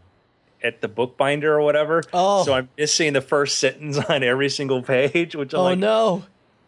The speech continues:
Speaker 1: I'm like, "Oh, man." So I gotta send it back to Amazon. And then I read the first par-, or the first page, and it talks about the use of, like, how you want to just, you know,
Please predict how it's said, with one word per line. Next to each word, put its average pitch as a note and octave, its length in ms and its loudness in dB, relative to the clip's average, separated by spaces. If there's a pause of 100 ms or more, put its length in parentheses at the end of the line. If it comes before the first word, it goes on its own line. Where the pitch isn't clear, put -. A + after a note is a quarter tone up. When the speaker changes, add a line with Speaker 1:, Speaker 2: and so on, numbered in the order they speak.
Speaker 1:
I'm F3 220 0
like, D#3+ 220 0 (140)
"Oh, E3+ 420 2
man." A2+ 320 -4
So C#3 100 -4
I C#3+ 60 4
gotta E3+ 180 4
send E3 200 -4
it A2+ 80 -2
back C3 220 0
to A#2 80 0
Amazon. A#2+ 380 0
And G#3+ 100 0
then E4 80 4
I F4+ 60 2
read C#4 220 0
the A#3+ 80 2
first A#3 340 -4
par-, G#3 420 0
or D#3+ 60 0
the E3 80 0
first - 460 -4
page, E3+ 600 0 (460)
and E3 140 4
it E3+ 100 -2
talks G3 380 0
about G3 240 0
the E3+ 80 -6
use D3+ 340 -2
of, C#3+ 220 0
like, C3 340 0 (320)
how E3+ 460 2
you D#3 180 -4
want D3 260 0
to C#3+ 100 -4
just, C3 280 -6
you C#3+ 60 -2
know, B2+ 140 2